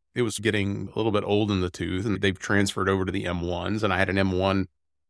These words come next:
iPad that I love that's really good, and I think in early twenty twenty-one, I bought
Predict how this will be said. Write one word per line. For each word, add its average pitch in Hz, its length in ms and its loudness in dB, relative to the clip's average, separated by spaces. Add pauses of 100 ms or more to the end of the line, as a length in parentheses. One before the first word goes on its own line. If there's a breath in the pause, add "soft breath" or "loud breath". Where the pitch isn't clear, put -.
(380)
iPad 104 440 2
that 98 100 -2
I 82 80 0
love 95 460 0
that's 92 220 -2
really 101 200 0
good, 90 340 4
and 95 400 0 (520)
I 98 120 -4
think 143 340 -6
in 110 540 2
early 131 320 2
twenty 123 320 -4
twenty-one, 113 720 -2
I 98 200 0
bought 101 400 4